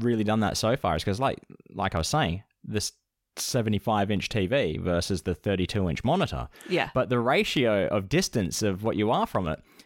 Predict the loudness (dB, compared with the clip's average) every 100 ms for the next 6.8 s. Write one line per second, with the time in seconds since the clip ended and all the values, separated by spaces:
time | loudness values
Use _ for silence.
0 | -6 -4 0 0 0 0 0 0 0 -2
1 | -6 -4 -4 -6 _ _ _ -6 -4 -4
2 | -6 -20 -18 -8 -2 -2 -2 -2 0 -2
3 | -8 -16 -8 -4 -4 -2 -2 0 0 0
4 | 0 -2 -2 -2 0 -2 0 0 0 0
5 | -4 -4 -4 -2 -4 -4 -6 -6 -8 -18
6 | _ _ -10 -8 -6 -8 -6 -8